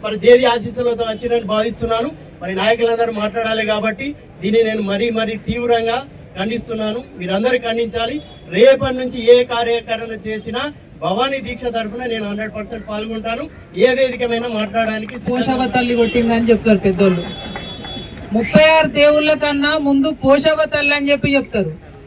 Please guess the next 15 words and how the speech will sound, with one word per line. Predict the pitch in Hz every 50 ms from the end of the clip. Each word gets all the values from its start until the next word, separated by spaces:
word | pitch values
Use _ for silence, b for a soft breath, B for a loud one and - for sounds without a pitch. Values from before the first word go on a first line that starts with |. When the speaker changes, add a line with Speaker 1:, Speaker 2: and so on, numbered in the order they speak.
| - - -
Speaker 2:
నేను | 247 269 302 302 311
ఈ | 311
పోషవ | 285 - - 269 277 294 285 311 320 320 320 320
తల్లి | 320 320 311 302 302 320
గుడి | 247 254 285 302 302
ముందట | 302 311 320 311 320 302 311 285 -
ప్రమాణం | 254 254 247 277 302 311 311 311 311 302 302
చేసి | 302 302 294 294 285
చెప్తా | 277 - - 311 294
ఉన్నా, | 294 285 285 285 302 302 311 311
దీనికి | 262 214 254 285 294 302 - -
కారణమైనోడు | 269 269 294 311 285 294 311 294 302 302 302 302 302 294
కొసెళ్తాడని | - - 269 277 269 302 311 302 277 311 302 285 285 285 285
నేనైతే | 285 285 269 269 269 269 285
అనుకుంటలేను. | 277 247 220 220 233 208 208 185 180 170 156